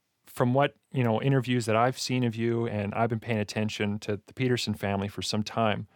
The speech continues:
I've gathered that spirituality has become a very center part of your life, and that, uh, I believe you even do daily prayer.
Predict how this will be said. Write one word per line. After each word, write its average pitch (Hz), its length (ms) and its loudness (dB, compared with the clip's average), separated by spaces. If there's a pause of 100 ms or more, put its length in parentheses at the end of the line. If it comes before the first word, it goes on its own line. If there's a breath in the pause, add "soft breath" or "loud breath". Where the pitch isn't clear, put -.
(920 soft breath)
I've 117 180 2
gathered 113 440 2
that 107 320 2 (1400 soft breath)
spirituality 113 800 4
has 107 260 0
become 107 520 0 (260)
a 113 100 -2
very 113 460 2 (580)
center 117 520 0
part 110 300 2
of 101 100 -2
your 101 120 -2
life, 101 460 0 (320)
and 104 280 -2
that, 101 260 0 (540 soft breath)
uh, 101 200 -2
I 104 100 4
believe 117 320 0
you 117 120 0
even 113 260 2
do 107 340 -2 (220)
daily 113 280 2
prayer. 120 460 2